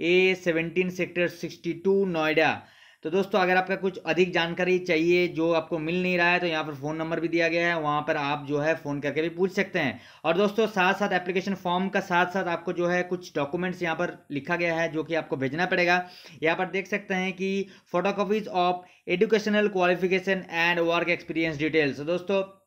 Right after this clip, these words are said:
एजुकेशनल क्वालिफिकेशन बोले तो आपका जितना सारा सर्टिफिकेट है, टेंथ, ट्वेल्थ या तो फिर आईटीआई डिप्लोमा जो भी है, डिग्री, सारा एजुकेशनल क्वालिफिकेशन का डिटेल्स आपको जो है, फोटोकॉपीज भेजना पड़ेगा दोस्तों।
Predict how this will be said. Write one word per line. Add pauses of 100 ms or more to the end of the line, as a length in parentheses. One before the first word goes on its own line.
(560)
एजुकेशनल
क्वालिफिकेशन
बोले
तो
आपका
जितना
सारा
सर्टिफिकेट
है,
टेंथ,
ट्वेल्थ
या
तो
फिर
आईटीआई
डिप्लोमा
जो
भी
है,
डिग्री, (440)
सारा
एजुकेशनल
क्वालिफिकेशन
का
डिटेल्स
आपको
जो
है,
फोटोकॉपीज
भेजना
पड़ेगा
दोस्तों।